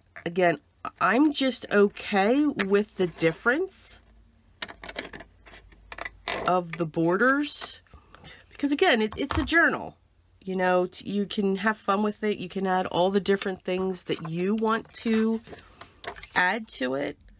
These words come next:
Definitely for when I'm creating a journal, as others have said,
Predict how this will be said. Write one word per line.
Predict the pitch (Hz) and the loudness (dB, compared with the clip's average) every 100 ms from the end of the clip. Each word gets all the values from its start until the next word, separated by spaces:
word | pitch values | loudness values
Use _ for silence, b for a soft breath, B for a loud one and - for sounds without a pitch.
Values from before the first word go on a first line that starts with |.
| b b b b b b b b _ _ - - _ - - - - - - - - - - _ _ _ - _ 160 | b b b b b b b b _ _ -20 -20 _ -20 -20 -20 -20 -20 -20 -20 -20 -18 -20 _ _ _ -20 _ -2
Definitely | 226 269 311 294 277 262 | 2 2 0 -2 2 2
for | 226 - 208 | 0 -6 -2
when | 196 202 | 2 4
I'm | 190 190 | 4 2
creating | - 202 190 208 208 196 - | -2 0 2 4 4 2 2
a | |
journal, | 160 147 170 180 196 208 214 b b b b b b b _ | -4 0 2 4 2 0 -2 b b b b b b b _
as | 175 180 180 175 - - - - | 4 4 4 0 -6 -10 -14 -2
others | 202 214 240 233 | 0 4 2 0
have | - 214 185 | -2 -2 -2
said, | - - - 254 165 156 | -6 -4 2 4 2 0